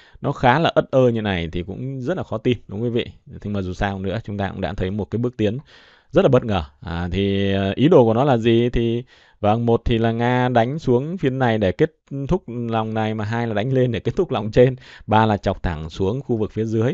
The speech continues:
Nhưng mà xuống dưới đây thì dọc theo toàn làng mạc như này và dòng sông và đường sắt chắc chắn là cũng không phải là dễ. Cho nên khả năng đánh cắt sang hai bên,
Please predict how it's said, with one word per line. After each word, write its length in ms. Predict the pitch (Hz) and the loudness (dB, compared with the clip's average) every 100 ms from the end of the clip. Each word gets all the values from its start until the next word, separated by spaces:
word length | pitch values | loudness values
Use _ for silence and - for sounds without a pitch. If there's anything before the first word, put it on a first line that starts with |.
| 247 | -4
Nhưng 180 | 107 104 | -6 -2
mà 140 | 95 | -4
xuống 220 | 92 98 104 | -4 -4 0
dưới 160 | 104 | 2
đây 180 | 113 101 | 2 2
thì 180 | 95 87 | 0 -2
dọc 280 | 90 87 - | -2 -4 -2
theo 260 | 95 95 - - - - | -2 -4 -8 -20 -16 -4
toàn 180 | 85 85 | -2 0
làng 200 | 80 85 | -2 -4
mạc 160 | 80 - | -6 -6
như 60 | |
này 260 | 90 85 78 | -4 -4 -2
và 160 | 82 | -4
dòng 200 | 80 80 | -4 -6
sông 360 | - 95 95 92 | -4 -4 -4 -4
và 100 | 82 | -6
đường 180 | 78 80 | -6 -6
sắt 200 | 113 127 | -6 -6
chắc 160 | 117 - | -10 -8
chắn 160 | 90 110 | -8 -8
là 140 | 101 | -10
cũng 220 | - 95 | -12 -14
không 200 | - 101 | -12 -12
phải 140 | 80 76 | -10 -10
là 100 | 78 | -6
dễ. 280 | 85 123 - _ _ - | -6 -6 -10 _ _ -6
Cho 120 | 101 | -2
nên 180 | 101 95 | -2 -2
khả 160 | - | -2
năng 300 | 82 95 98 | -2 -4 0
đánh 220 | 92 98 | -2 -2
cắt 180 | 110 143 | -2 -2
sang 180 | - 104 | -2 -4
hai 140 | 95 95 | -2 0
bên, 240 | 98 | 0